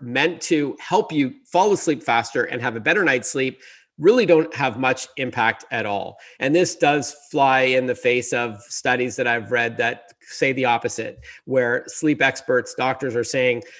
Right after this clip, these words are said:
if you don't have that anti-blue light filter, what happens is it, uh, stops your body from creating melatonin in order to naturally feel tired, and it messes with your circadian rhythms,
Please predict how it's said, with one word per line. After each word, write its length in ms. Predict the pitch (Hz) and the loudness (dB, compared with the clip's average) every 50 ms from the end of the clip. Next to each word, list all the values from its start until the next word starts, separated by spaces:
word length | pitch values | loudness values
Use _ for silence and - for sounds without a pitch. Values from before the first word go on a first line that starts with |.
| - _ _ _ _ - | -20 _ _ _ _ -6
if 220 | 135 131 131 - | -6 -6 -4 -2
you 160 | 139 135 131 | -2 -2 -2
don't 300 | 123 - 160 165 202 226 | 0 2 4 6 6 6
have 260 | 185 175 175 151 127 120 | 6 6 2 2 2 2
that 300 | 143 123 120 123 123 - | 2 2 2 2 0 -2
anti-blue 460 | - 139 131 - - 127 110 123 131 127 | -2 -2 -2 -2 -4 -8 -6 -2 -2 0
light 240 | 117 117 127 123 | 0 0 -2 -4
filter, 600 | - - 127 117 117 - - 120 117 110 110 104 - | -4 -2 -2 -2 -2 -2 -2 -2 -2 -2 -2 -4 -2
what 140 | 135 123 117 | -4 -2 0
happens 400 | 127 139 156 - 170 151 123 143 | 2 0 2 2 0 -2 0 -2
is 240 | 131 135 120 110 - - | -4 -4 -6 -8 -8 -2
it, 360 | 127 120 117 120 - - 135 | -2 0 0 -2 -6 -6 -4
uh, 180 | 117 113 117 | -4 -4 -4
stops 480 | - - - - 147 139 147 139 - - | -6 -8 -4 0 2 2 2 2 0 -4
your 160 | 156 139 127 | 0 0 0
body 440 | 120 113 117 120 123 123 123 120 120 | 0 0 0 0 2 0 0 -2 -4
from 440 | 113 - - 117 113 113 110 107 107 | -6 -6 -6 -4 -4 -4 -4 -6 -8
creating 640 | - - - 127 127 127 127 123 123 117 117 107 - - - - - - - | -10 -8 -4 -2 0 0 2 2 0 0 0 -2 -6 -12 -20 -20 -18 -8 -4
melatonin 840 | - 165 170 160 160 160 - 202 208 208 175 147 135 131 131 131 - - | -2 0 0 0 0 -2 -4 -4 0 2 2 2 2 0 -4 -8 -10 -8
in 160 | - 135 131 | -6 -4 -2
order 240 | 135 131 131 127 123 | -2 0 -2 -2 -4
to 240 | - - 135 120 | -4 -6 -6 -6
naturally 500 | 123 127 135 143 143 - 165 135 131 131 | -2 0 0 0 0 0 -2 0 0 -2
feel 240 | 127 - 143 123 120 | -4 -2 -2 -2 -2
tired, 320 | - - 127 120 123 120 120 | 0 -2 0 0 2 2 0
and 120 | 113 110 | 0 -2
it 60 | 107 | -2
messes 360 | 113 123 131 - - 147 - | -2 -4 -4 -2 -4 -4 -4
with 160 | 139 127 - 127 | -4 -6 -4 -4
your 80 | 120 | -6
circadian 720 | 113 - - 120 110 - - 143 131 127 127 123 117 120 | -6 -4 -6 -6 -8 -4 -4 -4 -4 -2 -2 -4 -2 -2
rhythms, 420 | 120 120 113 120 113 120 107 - | -4 -2 -2 -4 -6 -6 -10 -12